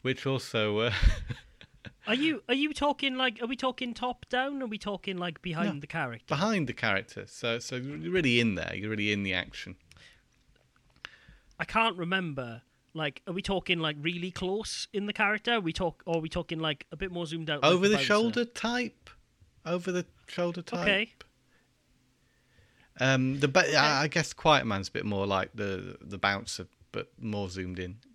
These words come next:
Speaker 1: Anyway, well, Shifu is, is very much, the camera is behind the character. The,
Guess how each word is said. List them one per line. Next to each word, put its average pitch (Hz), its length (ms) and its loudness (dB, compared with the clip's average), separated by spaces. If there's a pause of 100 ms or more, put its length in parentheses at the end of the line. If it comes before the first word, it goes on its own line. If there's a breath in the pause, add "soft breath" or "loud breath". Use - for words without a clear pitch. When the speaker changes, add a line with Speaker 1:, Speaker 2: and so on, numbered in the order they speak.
(120)
Speaker 1:
Anyway, 101 380 2
well, 117 180 -2
Shifu 131 880 2
is, 113 220 2
is 113 180 -4
very 123 240 4
much, - 440 -4
the 113 140 -8
camera 104 400 0
is 95 100 -4
behind 95 520 0
the 95 40 -8
character. - 460 -4
The, - 260 -8